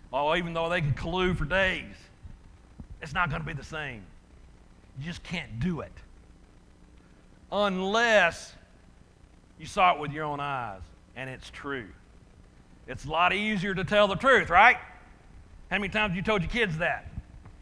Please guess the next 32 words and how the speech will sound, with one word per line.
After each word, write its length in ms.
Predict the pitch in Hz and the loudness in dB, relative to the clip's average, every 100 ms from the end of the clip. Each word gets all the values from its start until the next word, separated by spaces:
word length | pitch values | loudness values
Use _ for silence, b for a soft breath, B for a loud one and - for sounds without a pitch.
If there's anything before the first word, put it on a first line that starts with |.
| - B B | -20 B B
It's 140 | 156 151 | -14 -10
a 40 | |
lot 200 | 233 190 | -4 -2
easier 300 | 202 214 175 | 0 -2 -4
to 40 | 156 | -2
tell 180 | 202 | -2
the 80 | 170 | -2
truth 280 | 131 196 170 | -2 -2 -2
than 100 | 147 | -4
it 100 | 139 | -6
is 120 | 139 | -8
to 60 | 127 | -8
tell 240 | 123 131 | -6 -6
a 20 | |
lie. 400 | 123 135 117 82 71 - - - - - - - - - - - - - - - - - - - - - - - - - - - - - - - - | -2 -2 -2 -8 -12 -18 -20 -20 -20 -20 -20 -20 -20 -20 -20 -20 -20 -20 -20 -20 -20 -20 -20 -20 -20 -20 -20 -20 -20 -20 -20 -20 -20 -20 -20 -12 -6
They 140 | 131 | -4
would 100 | 131 | -4
have 80 | 117 | -2
had 180 | 143 131 | -4 -4
to 60 | |
colluded 560 | - 123 143 165 165 143 - - - | -8 -6 -2 -2 -2 -4 -6 -20 -16
and 100 | 113 | -6
got 240 | 151 160 | -2 -2
the 60 | - | -4
story 460 | - 170 165 160 | -6 -4 0 -2
the 100 | 135 | -4
same. 520 | 117 - 175 175 170 160 B B B - - | -8 -8 -6 -6 -6 -10 B B B -20 -8
All 260 | 190 190 | -6 -4
these 200 | 185 180 | -4 -6
guys 260 | 139 180 170 | -2 -2 -4
preaching 360 | - 208 196 170 | -6 -6 -6 -8
Jesus 440 | 156 202 196 196 | -6 -6 -4 -4